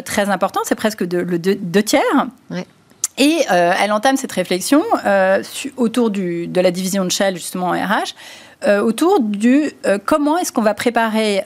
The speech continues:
Speaker 1: euh, ces, euh, jeunes de demain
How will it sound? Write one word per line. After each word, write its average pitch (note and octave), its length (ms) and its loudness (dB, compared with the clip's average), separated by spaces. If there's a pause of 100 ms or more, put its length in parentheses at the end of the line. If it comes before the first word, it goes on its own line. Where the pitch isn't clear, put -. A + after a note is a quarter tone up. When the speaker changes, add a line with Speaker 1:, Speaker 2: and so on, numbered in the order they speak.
Speaker 1:
euh, E3+ 240 0
ces, A3+ 540 0
euh, E3+ 460 -2
jeunes G#3 500 0 (100)
de F3+ 140 0
demain G#3 460 2